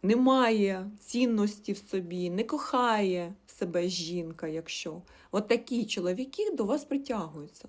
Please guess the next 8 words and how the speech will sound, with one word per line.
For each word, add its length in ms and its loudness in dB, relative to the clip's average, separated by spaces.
тому 260 -2
що 180 0
вони 400 2
бачать, 580 0
що 240 -4
вами 480 -2
можна 280 -4
працювати, 880 -2